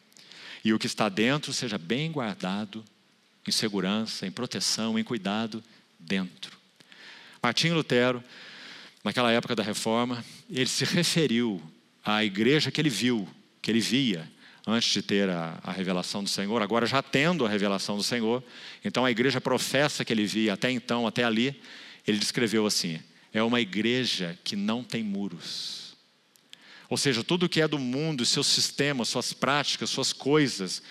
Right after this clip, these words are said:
invadiram a igreja. E a igreja é uma cidade sem muros. Meus irmãos, será que essa também não tem sido a nossa realidade hoje? Será que temos estado dispostos a apresentar, mais uma vez,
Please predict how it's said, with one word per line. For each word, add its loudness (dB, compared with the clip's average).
invadiram 2
a -2
igreja. -6
E 4
a 4
igreja 2
é -2
uma -2
cidade -2
sem -2
muros. -6
Meus 4
irmãos, 2
será 4
que -2
essa 2
também 0
não 0
tem -4
sido -4
a -4
nossa -2
realidade -6
hoje? -12
Será 4
que -4
temos 2
estado 2
dispostos 0
a 0
apresentar, 2
mais 0
uma 0
vez, 2